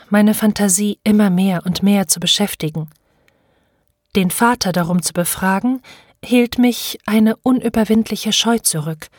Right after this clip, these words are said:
aber selbst, selbst das Geheimnis zu erforschen, den fabelhaften Sandmann zu sehen, dazu keimte mit den Jahren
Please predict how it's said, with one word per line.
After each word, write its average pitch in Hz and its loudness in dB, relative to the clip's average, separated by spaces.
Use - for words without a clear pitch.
aber 165 -4
selbst, 208 -4
selbst - 0
das 165 -2
Geheimnis 175 -2
zu - -6
erforschen, 165 -6
den 156 -8
fabelhaften 185 -2
Sandmann 196 -2
zu - -4
sehen, 170 -4
dazu 233 -2
keimte 233 -2
mit 185 0
den 170 -2
Jahren 202 2